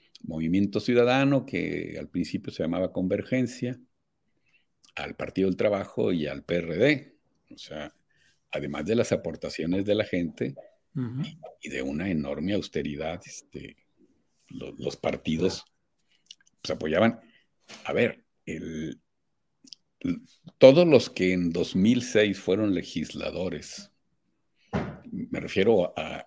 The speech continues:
Speaker 1: hoy enemigos de López Obrador como Guadalupe Acosta, este, Chucho Ortega, todo eso, este, y el, el P R D, el, el P T y Movimiento Ciudadano tuvieron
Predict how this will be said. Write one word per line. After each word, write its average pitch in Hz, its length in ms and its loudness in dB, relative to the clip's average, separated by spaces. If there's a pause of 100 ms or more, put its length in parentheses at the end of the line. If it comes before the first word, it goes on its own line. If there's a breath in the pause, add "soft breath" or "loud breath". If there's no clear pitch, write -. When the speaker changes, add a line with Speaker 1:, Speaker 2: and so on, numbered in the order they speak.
(100)
Speaker 1:
hoy 101 340 0
enemigos 85 500 -4
de 78 120 -8
López - 320 -8
Obrador 76 560 -6
como 73 240 -14 (220)
Guadalupe 73 460 -4
Acosta, - 800 -10
este, - 580 -16 (1040 loud breath)
Chucho 85 360 0
Ortega, 90 580 2
todo 87 320 0
eso, 90 440 -2 (480)
este, - 1040 -10 (840)
y 73 180 -2
el, - 460 -4 (760)
el 87 220 4
P 117 80 12
R 127 220 10
D, 98 340 6
el, 85 220 0
el 78 140 -6
P 104 160 0
T 101 240 6
y 101 60 6
Movimiento 87 460 0
Ciudadano 95 560 2
tuvieron 101 720 0